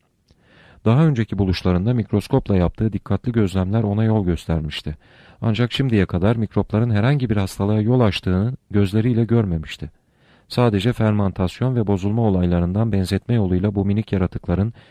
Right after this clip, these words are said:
daha büyük canlılarda hastalıklara da neden olabileceğini düşünmüştü. Ama bakalım gerçekten de öyle miydi?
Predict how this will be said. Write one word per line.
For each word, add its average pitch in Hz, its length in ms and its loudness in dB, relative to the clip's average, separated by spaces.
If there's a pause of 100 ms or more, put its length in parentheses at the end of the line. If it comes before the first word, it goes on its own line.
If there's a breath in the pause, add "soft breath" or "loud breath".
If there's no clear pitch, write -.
(180 loud breath)
daha 123 240 2
büyük 117 200 0
canlılarda 101 600 0
hastalıklara 101 600 -2
da 120 80 0
neden 92 260 0
olabileceğini 87 680 -2
düşünmüştü. - 580 -6 (580 loud breath)
Ama 117 200 0
bakalım 117 360 2
gerçekten 113 580 -2
de 131 40 0
öyle 117 240 2
miydi? 82 280 -4